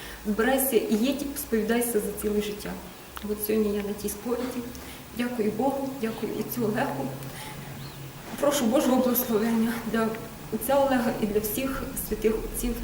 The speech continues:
нашої греко-католицької церкви. Ну, діагноз направлення був написаний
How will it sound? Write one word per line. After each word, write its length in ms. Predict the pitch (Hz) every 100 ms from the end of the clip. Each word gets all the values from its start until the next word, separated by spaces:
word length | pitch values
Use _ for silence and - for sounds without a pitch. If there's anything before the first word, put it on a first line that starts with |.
| 214
нашої 260 | 208 214
греко-католицької 880 | 196 - - - - 208 214 208 - -
церкви. 260 | - - - - - - - -
Ну, 120 | 254 220
діагноз 640 | 220 262 277 247 247 -
направлення 560 | 240 240 269 262 240 233
був 200 | 214 240
написаний 680 | 220 226 240 240 226 226